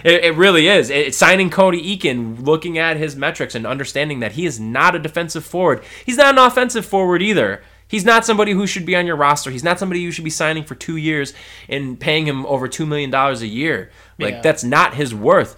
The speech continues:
Speaker 2: Yes.
Speaker 1: And, and one, you know, uh, do we wanna get into free agency right now? Be, uh, like, the other aspects of it? Like,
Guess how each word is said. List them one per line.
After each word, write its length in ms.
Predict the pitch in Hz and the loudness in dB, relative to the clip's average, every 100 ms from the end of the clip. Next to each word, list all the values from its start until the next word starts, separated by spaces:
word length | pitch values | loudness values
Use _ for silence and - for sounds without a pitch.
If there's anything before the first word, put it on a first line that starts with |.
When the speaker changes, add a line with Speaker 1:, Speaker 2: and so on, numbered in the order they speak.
| - | -14
Speaker 2:
Yes. 300 | 139 113 135 | -14 -10 0
Speaker 1:
And, 140 | 147 151 | 0 4
and 240 | 151 151 | 2 4
one, 280 | 185 190 180 | 4 4 -2
you 160 | 123 139 | -6 -2
know, 220 | 147 160 | 0 0
uh, 200 | 92 - | -4 -10
do 180 | 123 135 | -10 -4
we 80 | 147 | 2
wanna 200 | 165 175 | 2 2
get 120 | 180 | -2
into 120 | 165 | -4
free 220 | 170 160 | -2 0
agency 420 | 165 165 170 190 | 0 -2 -6 -6
right 220 | 185 185 180 | 0 0 0
now? 220 | 175 180 | -2 0
Be, 180 | 156 123 | -2 -4
uh, 100 | 123 | -2
like, 220 | 120 110 | -2 -2
the 80 | 123 | -2
other 240 | 135 143 143 | -2 -4 -2
aspects 520 | 139 143 - 151 156 | -2 -2 -2 -6 -4
of 160 | 156 | -6
it? 220 | 160 143 123 | -4 -6 -4
Like, 300 | 107 - | -4 -6